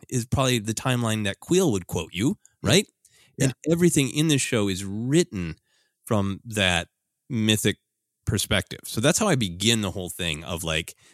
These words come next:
Speaker 1: it's fun as fans to try to lock it down and look at context clues. Uh, but, but what matters is how much time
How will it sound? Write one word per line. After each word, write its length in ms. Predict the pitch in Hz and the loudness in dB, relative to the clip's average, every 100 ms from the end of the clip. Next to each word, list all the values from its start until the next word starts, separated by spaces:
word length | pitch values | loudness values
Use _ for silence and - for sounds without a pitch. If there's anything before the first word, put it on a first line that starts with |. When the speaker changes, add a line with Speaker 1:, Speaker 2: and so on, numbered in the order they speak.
| _ _ - | _ _ -4
Speaker 1:
it's 160 | 117 - | -2 -2
fun 380 | - 113 120 | 0 4 6
as 140 | 120 - | 4 2
fans 340 | 117 113 113 | 2 2 2
to 100 | - | -2
try 320 | 82 - 104 104 | -8 -6 -2 0
to 60 | |
lock 240 | 104 107 110 | 0 0 -2
it 80 | |
down 240 | 95 101 110 | -2 -2 0
and 120 | 92 | -2
look 160 | 92 107 | -2 -2
at 100 | - | -4
context 520 | 104 107 113 104 - | -4 -2 -2 -4 -2
clues. 420 | 131 139 151 - _ _ _ _ _ | 2 4 2 -2 _ _ _ _ _
Uh, 220 | 107 87 82 _ _ _ | 0 0 -2 _ _ _
but, 160 | 107 101 - | 2 2 -2
but 140 | 113 104 | -2 -2
what 180 | 104 - _ - | -2 -6 _ -12
matters 680 | 120 104 104 104 98 - | -2 2 4 6 4 2
is 520 | - 101 90 80 - - - | 0 2 2 0 -6 -12 -4
how 120 | 139 | 0
much 240 | 147 - - | 0 -2 -4
time 480 | 139 135 131 113 | 0 2 2 0